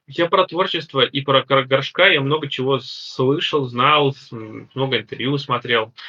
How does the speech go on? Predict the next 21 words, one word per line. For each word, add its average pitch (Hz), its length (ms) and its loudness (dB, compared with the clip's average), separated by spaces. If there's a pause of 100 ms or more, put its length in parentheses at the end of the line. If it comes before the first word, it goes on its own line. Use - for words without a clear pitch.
(120)
Конечно, 147 360 2
я 135 200 4
рядом 123 320 2
не 196 100 -2
был, 165 140 -8
сразу 120 320 2
говорю, 113 300 -2 (100)
но 160 240 -6
всё 156 220 0
же, 127 340 -2 (760)
как 120 80 -16
говорится, 131 300 -4
много 143 220 -2
чего 139 320 -2 (400)
знаю. 113 480 -4 (760)
Сразу 170 540 2 (680)
скажу 143 380 0
спасибо 165 540 -2
создателям 120 760 -2
этого 120 180 -4
сериала, 135 640 2